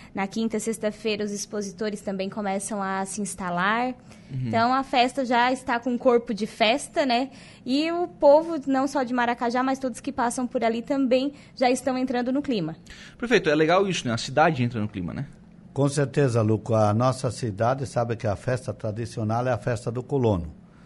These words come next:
Speaker 3: É, Maracajá, pre-, sabe que, é, a,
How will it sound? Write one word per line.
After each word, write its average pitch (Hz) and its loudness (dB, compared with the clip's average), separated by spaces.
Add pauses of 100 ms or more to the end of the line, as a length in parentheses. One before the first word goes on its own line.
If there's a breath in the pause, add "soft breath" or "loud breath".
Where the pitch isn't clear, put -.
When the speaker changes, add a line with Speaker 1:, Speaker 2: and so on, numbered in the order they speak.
(400 loud breath)
Speaker 3:
É, 98 -4
Maracajá, 104 -2
pre-, 90 -4
sabe 92 -8
que, 90 -6
é, 76 -10 (100)
a, 82 -14